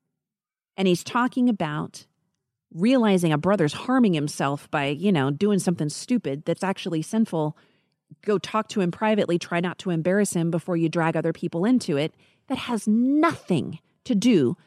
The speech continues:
with conflict resolution in the context of abuse. So Matthew eighteen is a wonderful passage for preserving someone's dignity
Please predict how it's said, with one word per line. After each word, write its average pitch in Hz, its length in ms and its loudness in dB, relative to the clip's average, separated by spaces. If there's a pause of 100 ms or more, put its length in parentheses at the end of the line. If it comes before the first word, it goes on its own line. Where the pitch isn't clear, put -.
(140)
with 202 120 -2
conflict 190 440 0
resolution 170 480 0
in 147 60 2
the 151 60 -2
context - 460 -6
of - 80 -12
abuse. - 440 -10 (1040)
So - 320 0 (180)
Matthew 196 500 0
eighteen 233 520 0
is - 280 -2
a 262 140 0
wonderful 247 920 -2
passage 175 680 -8 (220)
for 262 520 0 (1000)
preserving 294 840 0
someone's 247 480 2
dignity 226 720 -2